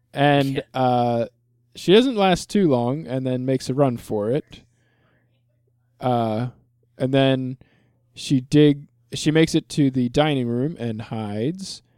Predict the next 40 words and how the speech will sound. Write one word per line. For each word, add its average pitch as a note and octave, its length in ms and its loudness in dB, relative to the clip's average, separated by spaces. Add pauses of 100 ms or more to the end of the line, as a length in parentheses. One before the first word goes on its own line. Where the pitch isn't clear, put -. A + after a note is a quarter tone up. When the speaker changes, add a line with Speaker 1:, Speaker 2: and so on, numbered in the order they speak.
(240)
Speaker 1:
And B2+ 140 -8
then A2+ 220 -4
Pintle D3+ 420 0
comes B2+ 320 -4
in B2 120 -2
with A#2+ 140 -4
another A#2 280 -4
pirate, B2 460 -4
and A#2+ 180 -8
they A2 120 -4
search - 540 -8
the - 80 -10
room. - 600 -12 (720)
And A#2 140 -8
then A2+ 120 -6
he B2 120 -4
says A#2+ 340 0
he B2 120 0
has, A2 600 -4
uh, G#2+ 300 -4
she C#3 180 -2
has A#2+ 140 2
something B2+ 340 -6
of A2 120 -6
theirs, B2+ 440 0
and A2+ 160 -10
it - 100 -14
calls C3+ 360 -8
to - 100 -16
them. D3+ 300 -10 (960)
And, A#2+ 460 -4 (280)
uh, G#2+ 480 -2 (340)
Elizabeth D#3 560 2
realizes B2+ 680 -2
that B2 120 -6
they're A3 160 -2
talking D3+ 480 -6
about B2+ 380 -6
the - 80 -8
medallion. A2 840 -6